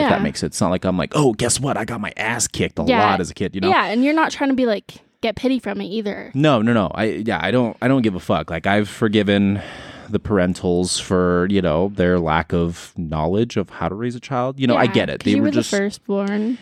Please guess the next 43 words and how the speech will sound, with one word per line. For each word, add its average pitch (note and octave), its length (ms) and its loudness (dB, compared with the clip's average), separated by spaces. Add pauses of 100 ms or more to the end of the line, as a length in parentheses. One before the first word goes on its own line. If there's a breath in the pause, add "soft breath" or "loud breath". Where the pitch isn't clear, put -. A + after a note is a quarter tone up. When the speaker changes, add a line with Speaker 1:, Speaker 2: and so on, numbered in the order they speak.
Speaker 1:
Yeah, C#3+ 140 2
I - 20 4
was C#3+ 120 2
the C#3+ 80 0
firstborn, G2 640 2
and, F2+ 260 0
and F2 300 -4 (160)
so - 160 -4
there F2 80 0
was F2 100 0
some F#2 160 -2
confusion F#2 580 0
into, F2 220 -2
like, D#2 260 -4
how D#2+ 160 -6
to D2 80 -4
properly D#2 480 -6
discipline E2 520 -6
and B2 160 2
things G#3 240 2
back C#3+ 340 0
then. G2+ 460 -2 (120)
'Cause A2 140 0
remember, G2 380 2
I'm E2+ 180 0
thirty-three. F2 680 -2 (200 loud breath)
Speaker 2:
Mm-hmm. A3 360 -4 (800 loud breath)
Speaker 1:
They F3 80 4
were F#3 80 4
different, E3 400 0 (240)
you A2 120 2
know? F#2 220 2
And G#2+ 160 2
so, G2+ 400 2
yeah, G#2 360 2 (120)
I, G#2+ 320 0 (460)
I A2 100 0
got G#2 360 0
spanked - 460 -2
a G#2+ 60 2
lot. F#2+ 540 2
I F2+ 80 -4
got, F2 360 -2